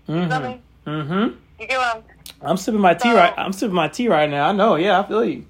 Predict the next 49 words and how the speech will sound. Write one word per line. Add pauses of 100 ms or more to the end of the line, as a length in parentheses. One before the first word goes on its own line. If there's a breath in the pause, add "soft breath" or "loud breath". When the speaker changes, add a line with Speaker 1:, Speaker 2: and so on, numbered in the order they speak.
(140)
Speaker 2:
You're
Speaker 1:
Like,
Speaker 2:
good.
Speaker 1:
I, (220)
I
feel
like
there's
a
togetherness (140)
Speaker 2:
Yes.
Speaker 1:
that
has
to
happen (160)
Speaker 2:
Yes. (160)
Speaker 1:
in
that (100)
intimate
energy (140)
where,
where
sex
is
removed
and
it's
just, (280 loud breath)
whether
it's
just (120)
laying
in
the
bed, (440)
critiquing
music,
or (760)
sitting
outside,
just
looking
at
the
cloud,
just (120)
anything.
It
don't,